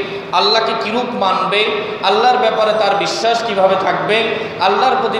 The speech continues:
তার তাজিম, আল্লাহর বিধানের প্রতি সে কিরূপ তার মনো বাসনাকে বাস্তবায়ন করবে, কিরূপ সে আচরণ করবে, সে ব্যাপারে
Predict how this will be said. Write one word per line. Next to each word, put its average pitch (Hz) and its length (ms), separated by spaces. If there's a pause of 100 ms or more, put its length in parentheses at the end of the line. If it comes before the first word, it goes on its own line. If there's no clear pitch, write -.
তার 208 280 (380)
তাজিম, 202 600
আল্লাহর 208 320
বিধানের 208 580
প্রতি 226 260
সে 208 460
কিরূপ 247 240 (180)
তার 202 180
মনো 196 420 (480)
বাসনাকে 226 680 (440)
বাস্তবায়ন 220 840
করবে, 226 260 (140)
কিরূপ 247 280
সে - 180
আচরণ 196 380 (120)
করবে, 190 300
সে 190 140
ব্যাপারে 180 360